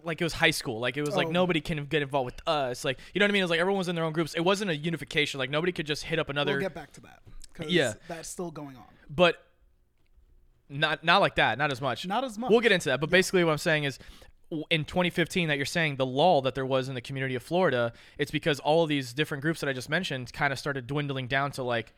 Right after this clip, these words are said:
Speaker 1: nobody or just one person.
Speaker 2: What really happens is, um, you hit a point where you're trying to put a lot of effort into parkour, well, especially during that time, and then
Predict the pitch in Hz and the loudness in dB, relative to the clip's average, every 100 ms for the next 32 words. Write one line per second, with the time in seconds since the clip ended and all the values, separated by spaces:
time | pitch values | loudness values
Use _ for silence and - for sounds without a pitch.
0 | - 123 123 156 180 214 269 156 143 139 | -20 -4 4 4 6 4 2 0 -2 -2
1 | 143 131 185 208 - 98 - _ _ _ | -2 0 -2 -2 -4 -8 -12 _ _ _
2 | _ 202 220 196 240 277 185 190 196 175 | _ -10 -8 -6 -6 -6 -6 -8 -10 -10
3 | 175 170 151 - _ - 170 165 156 160 | -8 -10 -12 -18 _ -14 -10 -10 -10 -12
4 | 151 - 185 160 220 - 190 165 170 160 | -16 -14 -6 -4 -4 -6 -10 -10 -12 -10
5 | 151 170 170 - 170 151 151 151 156 156 | -12 -12 -14 -10 -10 -10 -12 -12 -14 -16
6 | 156 160 147 143 151 139 - 147 139 156 | -16 -16 -16 -14 -16 -14 -14 -16 -16 -14
7 | 147 180 196 _ - 160 185 170 165 156 | -12 -12 -14 _ -14 -10 -8 -10 -12 -12
8 | 151 160 151 147 156 160 175 170 156 156 | -12 -12 -12 -14 -12 -10 -12 -12 -14 -12
9 | 156 151 | -12 -14